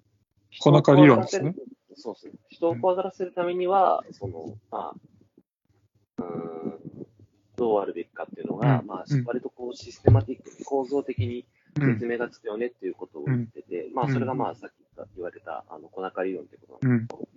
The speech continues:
Speaker 1: うん。うん。
Speaker 2: で、この本の中でも小中理論について触れてて、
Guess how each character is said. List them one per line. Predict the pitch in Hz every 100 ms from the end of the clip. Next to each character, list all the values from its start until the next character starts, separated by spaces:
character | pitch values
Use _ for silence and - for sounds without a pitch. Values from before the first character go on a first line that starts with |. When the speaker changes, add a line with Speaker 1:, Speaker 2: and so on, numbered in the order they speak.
| _ _ _
Speaker 1:
う | 127
ん。 |
う |
ん。 | 220 _ _
Speaker 2:
で、 | 107 107 - - _ _ _
こ | -
の | 175
本 | 240
の | 190
中 | 117 101
で | 92
も | 92 92 85
小 | 117
中 | 117 127
理 | 131
論 | 98
に | 82
つ | 85
い |
て | -
触 | 98
れ | 90
て | 90
て、 | 90 85 -